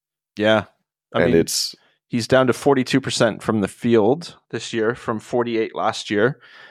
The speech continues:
Speaker 1: He's playing five less minutes. Like I said, the injection of Chet Holmgren and a couple other things probably contribute to that.
Speaker 2: Yeah.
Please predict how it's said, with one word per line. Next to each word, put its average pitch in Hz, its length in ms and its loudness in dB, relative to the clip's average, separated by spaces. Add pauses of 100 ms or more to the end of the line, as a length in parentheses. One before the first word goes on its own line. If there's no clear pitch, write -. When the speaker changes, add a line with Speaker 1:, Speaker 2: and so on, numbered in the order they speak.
(100)
Speaker 1:
He's 120 220 2
playing 156 320 -2
five 127 320 0
less 117 240 0
minutes. 110 320 0
Like 110 160 0
I 110 40 0
said, 104 260 0
the 110 100 4
injection 123 460 2
of 104 60 -2
Chet 120 180 0
Holmgren 110 500 0
and 98 100 -2
a 101 80 -6
couple 123 300 0
other 98 120 0
things 101 340 -4
probably 104 260 -2
contribute 95 440 -4
to 87 100 -8
that. 87 240 0 (440)
Speaker 2:
Yeah. 71 120 -2